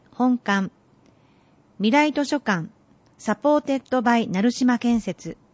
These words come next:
日時、六月八日土曜。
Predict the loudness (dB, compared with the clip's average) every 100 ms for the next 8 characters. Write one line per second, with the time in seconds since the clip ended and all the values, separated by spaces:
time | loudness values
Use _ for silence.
0 | _ _ _ _ _ _ _ -2 0 -2
1 | -2 -4 -6 _ _ _ -2 0 2 0
2 | 2 2 2 2 0 0 0 -2 2 2
3 | 2